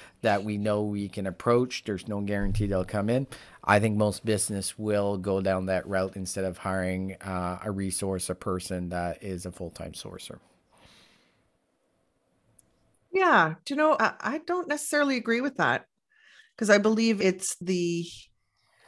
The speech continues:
Speaker 2: ability to always be pivoting and changing and looking at the new communities where these candidates would be
Speaker 1: Technology will adapt
Speaker 2: interacting with
Speaker 1: faster than
Speaker 2: some
Speaker 1: people,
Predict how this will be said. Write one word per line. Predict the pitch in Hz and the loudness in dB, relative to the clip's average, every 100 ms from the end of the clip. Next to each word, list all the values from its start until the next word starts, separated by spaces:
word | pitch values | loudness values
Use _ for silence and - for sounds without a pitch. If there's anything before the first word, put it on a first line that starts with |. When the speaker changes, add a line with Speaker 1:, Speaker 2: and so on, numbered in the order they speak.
| - | -4
Speaker 2:
ability | 190 190 214 220 196 175 175 - | -2 6 8 8 8 4 2 -2
to | 196 185 175 - | 2 4 4 6
always | 175 180 185 175 175 | 8 8 6 4 2
be | - 165 160 | -2 -4 -4
pivoting | 160 180 165 156 147 | -2 -2 0 -2 -4
and | 147 | -6
changing | - 175 175 165 156 | -2 0 0 -2 -4
and | 160 | -2
looking | 170 190 165 | -2 -2 -2
at | 143 - - - | -2 -2 -6 -2
the | 165 151 - _ - | 0 0 -4 _ 0
new | 190 196 | 4 4
communities | 196 190 180 180 170 151 160 - | 2 2 4 4 0 -4 -10 -12
where | 180 180 | 0 2
these | 175 175 170 - - | 4 2 0 -8 -8
candidates | 185 175 175 160 156 - - _ _ _ - | -2 0 2 0 -4 -10 -10 _ _ _ -4
would | 180 170 160 | 2 2 2
be | 160 151 143 - - | -2 -2 0 2 10
Speaker 1:
Technology | 208 214 190 170 147 | 10 12 12 12 12
will | 143 131 | 12 12
adapt | 104 113 113 - | 12 12 12 10
Speaker 2:
interacting | 107 | 8
with | 98 | 6
Speaker 1:
faster | - 113 | 0 -2
than | 95 | -2
Speaker 2:
some | |
Speaker 1:
people, | - 117 113 87 | 0 -2 0 -6